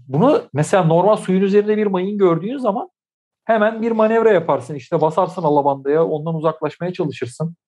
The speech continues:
falan filan bir şeyler yaparsın. Bir sakınma manevrası yaparsın.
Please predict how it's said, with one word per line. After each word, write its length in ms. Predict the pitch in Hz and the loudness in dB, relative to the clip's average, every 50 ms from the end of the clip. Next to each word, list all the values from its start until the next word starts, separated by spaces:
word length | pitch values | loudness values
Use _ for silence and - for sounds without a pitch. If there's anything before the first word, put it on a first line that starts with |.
| _ _ - | _ _ -2
falan 260 | - 165 147 139 135 | 0 2 2 2 2
filan 180 | - 180 180 | 0 0 0
bir 60 | 170 165 | 0 0
şeyler 240 | - 185 185 190 | 2 4 4 4
yaparsın. 420 | 190 180 175 190 185 180 175 - 135 | 4 4 2 2 0 0 -2 -4 -8
Bir 60 | 123 | -6
sakınma 380 | - - 139 - - 170 180 180 | -6 -6 -6 -4 0 0 0 2
manevrası 380 | 185 180 185 185 190 190 202 | 2 2 4 4 4 4 2
yaparsın. 340 | 226 180 170 160 170 - 302 | 2 2 0 0 -2 -6 -12